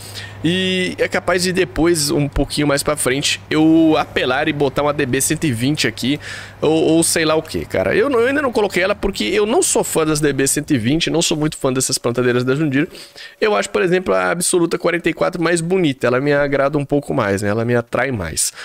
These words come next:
Mas enfim, isso aí não tem problema não, tá? Galera, vamos lá, vou acelerar o tempo aqui pra gente dormir. É, eu vou levar esse meu sorgo pro meu armazém, depois eu vendo ele.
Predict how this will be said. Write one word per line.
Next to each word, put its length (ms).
Mas 160
enfim, 300
isso 160
aí 100
não 60
tem 160
problema 440
não, 200
tá? 240
Galera, 240
vamos 260
lá, 160
vou 120
acelerar 360
o 60
tempo 280
aqui 140
pra 140
gente 200
dormir. 480
É, 400
eu 80
vou 120
levar 220
esse 180
meu 140
sorgo 360
pro 160
meu 160
armazém, 600
depois 420
eu 100
vendo 300
ele. 240